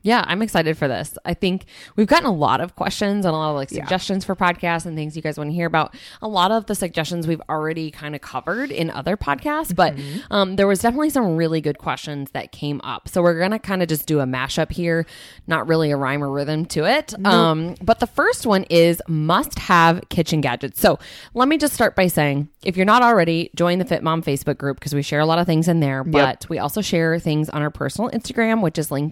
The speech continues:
Speaker 1: in the show notes below.
Speaker 2: Mm-hmm.
Speaker 1: Um, and you'll see Becca and I basically daily using our frother.
Speaker 2: Yes, I used it this morning in my coffee.
Speaker 1: Yep, for protein coffee. So if you haven't seen, all you need is this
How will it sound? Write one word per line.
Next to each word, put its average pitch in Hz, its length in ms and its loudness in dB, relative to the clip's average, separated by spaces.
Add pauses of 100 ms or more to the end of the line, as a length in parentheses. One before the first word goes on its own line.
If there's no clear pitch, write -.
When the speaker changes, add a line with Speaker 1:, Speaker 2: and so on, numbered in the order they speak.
(160)
Speaker 1:
in 151 220 -2
the 156 80 0
show 139 180 -4
notes 170 240 -6
below. 214 380 2 (160)
Speaker 2:
Mm-hmm. 151 260 -10
Speaker 1:
Um, 170 280 0
and 208 200 -2
you'll 247 240 2
see 226 540 -2
Becca 175 300 2
and 180 140 2
I 160 220 2
basically 160 520 -2
daily 147 380 0
using 143 720 -2 (320)
our 139 340 0
frother. 196 640 6
Speaker 2:
Yes, 135 420 0
I 170 60 2
used 165 180 2
it - 80 -18
this 165 160 -4
morning 139 260 -2
in 151 80 -6
my 147 120 0
coffee. 131 400 -2 (180)
Speaker 1:
Yep, 170 260 0
for 165 120 2
protein 170 380 0
coffee. 170 420 4
So 160 300 4
if 135 120 -4
you 143 240 -2
haven't 202 380 -4
seen, 208 340 0 (380)
all 143 120 2
you 190 140 4
need 226 340 2
is 156 120 -2
this 147 200 -6